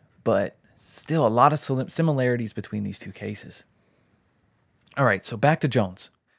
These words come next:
Jones was not the only one in the van when Tanetta was grabbed. We know that. There are witnesses to that. Someone else knows something. Police have recently announced the reopening of the case, with focus on Jones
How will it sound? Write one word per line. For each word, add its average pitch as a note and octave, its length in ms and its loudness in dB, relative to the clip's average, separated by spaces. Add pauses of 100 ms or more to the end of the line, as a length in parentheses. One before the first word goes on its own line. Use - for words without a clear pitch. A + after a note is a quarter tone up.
(300)
Jones F3+ 380 4
was E3 140 2
not D3+ 220 6
the D3+ 100 -4
only B2 240 4
one A2+ 220 6
in G#2+ 100 4
the G2+ 60 2
van G#2+ 400 2
when G2+ 140 0
Tanetta A2 340 2
was F#2+ 120 -4
grabbed. - 440 0 (480)
We A2+ 260 2
know B2+ 180 6
that. E2 300 -2 (400)
There B2 240 10
are D#3 200 8
witnesses A#2 540 -2
to - 120 -6
that. A1+ 260 -6 (760)
Someone D#3+ 380 4
else D3 460 4
knows A#2 280 4
something. - 540 -4 (960)
Police D#3 420 0
have C#3+ 200 -4
recently D#3+ 460 0
announced G#2+ 560 -2
the G#2 80 -6
reopening B2+ 600 0
of G2+ 120 -4
the G#2 80 -6
case, F2 460 -8 (280)
with A#2 160 -2
focus D#3 420 0
on A2+ 220 0
Jones A#2+ 480 0